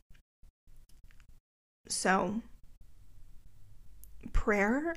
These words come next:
and spell work is really just the same thing. We just call it different things. And speaking of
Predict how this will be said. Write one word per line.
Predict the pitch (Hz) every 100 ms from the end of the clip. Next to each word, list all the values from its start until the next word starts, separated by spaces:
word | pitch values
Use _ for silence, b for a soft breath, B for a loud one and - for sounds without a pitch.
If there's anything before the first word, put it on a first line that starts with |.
| -
and | - 202 196 190 240
spell | - - 202 220
work | 214 240 269
is | 220 214 - -
really | 339 339 294
just | 269 262 -
the |
same | 233 - 196 196
thing. | 202 196 -
We | 202
just | 190 214 -
call | 208 202
it | - -
different | - - - 120 - - -
things. | - - - - - - B B B B B B - - - - - - - - - - - - - - - 185
And |
speaking | 190 247 254 247
of | 208